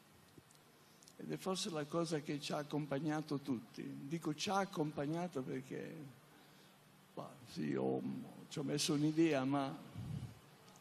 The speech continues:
sono le millecentoottantaquattro persone che l'hanno costruito.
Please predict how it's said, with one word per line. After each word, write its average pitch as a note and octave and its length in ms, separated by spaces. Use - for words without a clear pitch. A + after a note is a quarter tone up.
sono C#3+ 500
le C#3+ 160
millecentoottantaquattro D#3+ 1800
persone C#3 840
che C#3+ 100
l'hanno C3+ 340
costruito. C3 680